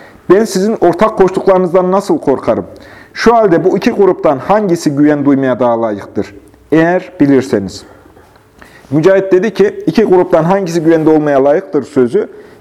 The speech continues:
İbrahim Aleyhisselam'ın kendisine ilahlarından korkmasını söyleyenlerin sözünü çürütmek için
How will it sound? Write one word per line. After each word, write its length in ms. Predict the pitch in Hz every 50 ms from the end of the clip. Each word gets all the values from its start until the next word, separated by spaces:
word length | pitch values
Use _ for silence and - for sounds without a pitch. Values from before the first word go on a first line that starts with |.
| - -
İbrahim 400 | 160 151 170 190 202 202 190 185
Aleyhisselam'ın 540 | 175 165 165 156 - - 156 143 135 131 -
kendisine 560 | - - 170 170 175 170 - 202 214 214 -
ilahlarından 720 | - 156 165 165 165 175 165 165 165 170 175 196 208 202 196
korkmasını 560 | - 175 170 170 - 160 156 156 - 160 139
söyleyenlerin 640 | 135 - - 170 175 165 170 170 165 156 151 143 139
sözünü 400 | 139 - 190 175 165 190 208 202
çürütmek 420 | - - 170 160 160 175 160 135 -
için 260 | - - 190 240 240